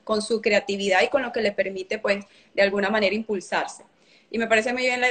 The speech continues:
la pregunta que haces, ¿qué estamos haciendo nosotros con esta, con, o sea, de qué manera estamos creando a lo mejor nosotros ese puente de, de conexión y de protección y de salvación de esta historia emocional que estamos viviendo en este momento?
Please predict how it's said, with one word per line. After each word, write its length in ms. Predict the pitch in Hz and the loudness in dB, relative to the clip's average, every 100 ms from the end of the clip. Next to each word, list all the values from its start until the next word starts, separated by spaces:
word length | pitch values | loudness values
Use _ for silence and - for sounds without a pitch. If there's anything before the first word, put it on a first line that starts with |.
| 247 | 4
la 160 | 233 | 2
pregunta 380 | 226 214 214 240 | 2 -2 0 -2
que 100 | 277 | 2
haces, 280 | 311 311 185 | 4 2 -4
¿qué 80 | 190 | -8
estamos 280 | 202 220 254 | -8 -6 -6
haciendo 280 | 226 208 233 | -8 -8 -10
nosotros 500 | 214 - 370 - 214 | -10 -6 -6 -6 -10
con 160 | 196 | -10
esta, 260 | 196 202 214 - | -8 -4 -6 -6
con, 120 | 196 | -16
o 800 | - _ _ _ _ _ - - | -18 _ _ _ _ _ -20 -8
sea, 140 | 165 | -2
de 100 | 175 | 0
qué 120 | 175 185 | -2 -4
manera 240 | 202 220 | -4 -4
estamos 260 | 226 214 240 | -4 -8 -8
creando 380 | 226 196 180 202 | -6 -4 -2 -4
a 40 | |
lo 100 | 214 | -4
mejor 220 | 208 180 | -6 -6
nosotros 360 | 185 208 208 226 | -6 -6 -6 -6
ese 220 | 214 214 | -6 -4
puente 460 | - 220 214 208 226 | 2 4 4 4 2
de, 220 | 208 160 | 4 2
de 140 | 175 | 0
conexión 500 | - 175 160 - 185 196 | -2 -6 -6 -8 -6 0
y 80 | |
de 120 | 226 208 | 0 0
protección 760 | - 180 165 - - 190 202 | -4 -4 -4 -6 -6 -2 -2
y 80 | 226 | 0
de 240 | 196 170 - - - | 2 2 2 -12 -20
salvación 1040 | - - 214 202 196 202 - - 226 262 392 _ _ - | -4 6 8 8 4 -2 -4 -8 -6 -8 -12 _ _ -12
de 200 | 220 202 | -6 -6
esta 180 | 214 233 | -6 -8
historia 400 | 233 262 226 233 | -6 -6 -6 -6
emocional 420 | 247 247 202 185 | -10 -12 -10 -10
que 80 | 214 | -12
estamos 280 | - 208 240 | -12 -10 -8
viviendo 340 | 208 180 175 | -8 -8 -8
en 80 | 196 | -10
este 200 | 202 196 | -10 -10
momento? 520 | 180 180 156 151 - | -8 -6 -6 -8 -16